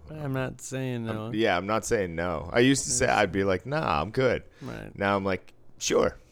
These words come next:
Speaker 1: It's kind of an awkward position getting up there, you
Speaker 2: Yeah.
Speaker 1: know.
Speaker 2: I'm
Speaker 1: It's
Speaker 2: like, "Go in the bathroom,
Speaker 1: Right.
Speaker 2: get the warm water in your mouth,
Speaker 1: <laughs>
Speaker 2: uh, get, lay down flat, I've found works the best, and then I will drop my balls in your
Speaker 1: <laughs>
Speaker 2: mouth, take them out." It's called seeping.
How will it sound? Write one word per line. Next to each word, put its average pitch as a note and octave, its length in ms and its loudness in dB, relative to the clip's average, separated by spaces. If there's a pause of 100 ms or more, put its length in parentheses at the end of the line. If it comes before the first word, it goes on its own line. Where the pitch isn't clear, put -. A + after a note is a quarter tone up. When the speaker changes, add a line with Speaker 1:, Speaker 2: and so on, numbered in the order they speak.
(100)
Speaker 1:
It's - 440 -6
kind E3+ 180 0
of C#3+ 60 2
an A#2+ 80 0
awkward A#2+ 500 0
position G#2+ 480 -2
getting G#2 220 -4
up G#2+ 180 -6
there, F2+ 220 -6
you - 60 2
Speaker 2:
Yeah. - 180 0
Speaker 1:
know. G2 180 -8 (220)
Speaker 2:
I'm G2 80 0
Speaker 1:
It's F#2+ 80 -4
Speaker 2:
like, F2 140 0
"Go F2 220 2
in A2 80 -2
the A2 80 0
bathroom, F#2+ 640 0
Speaker 1:
Right. F2+ 40 -10
Speaker 2:
get F2+ 140 -2
the G#2+ 100 -2
warm A2 300 -4
water G2+ 380 0
in G2 100 -4
your G2 100 -6
mouth, G2 680 -2
Speaker 1:
<laughs> - 40 -10
Speaker 2:
uh, D#2 440 -6 (120)
get, F#2+ 240 -2 (220)
lay G2+ 180 0
down A2 220 -2
flat, G2 420 0
I've D2+ 160 -6
found D#2+ 300 -6
works D#2 280 -10
the - 80 -18
best, E2+ 600 -6
and D#2+ 140 -10
then D#2 200 -8
I D#2 140 -6
will E2+ 140 -4
drop D#2+ 280 -4
my D#2 120 -10
balls D#2+ 340 -6
in D#2 100 -8
your D2+ 140 -6
Speaker 1:
<laughs> G2 80 -2
Speaker 2:
mouth, A2+ 240 -2 (480)
take D2 220 -8
them D#2 120 -12
out." G2+ 300 -8 (500)
It's - 120 -16
called E2 220 -2
seeping. A2+ 540 -6